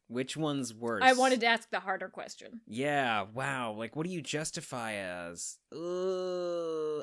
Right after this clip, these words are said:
Speaker 1: I would say Van Helsing. I think because League of Extraordinary Gentlemen has the same beats of a regular movie. I think it just came down to preference.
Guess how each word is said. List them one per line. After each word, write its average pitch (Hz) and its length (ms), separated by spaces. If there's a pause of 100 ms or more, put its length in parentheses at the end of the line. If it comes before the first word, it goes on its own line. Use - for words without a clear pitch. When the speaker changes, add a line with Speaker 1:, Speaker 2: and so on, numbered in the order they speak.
Speaker 1:
I 170 120
would 196 160
say 160 580
Van 143 240
Helsing. 95 500 (720)
I - 80
think 147 280
because 139 440
League 160 200
of 170 60
Extraordinary 147 520
Gentlemen 107 640 (320)
has 131 420
the 123 140
same 139 260
beats 117 300
of 104 80
a 104 40
regular 104 380
movie. 92 360
I 90 60
think 113 140
it 120 80
just 120 100
came 123 160
down 113 180
to 113 60
preference. 95 640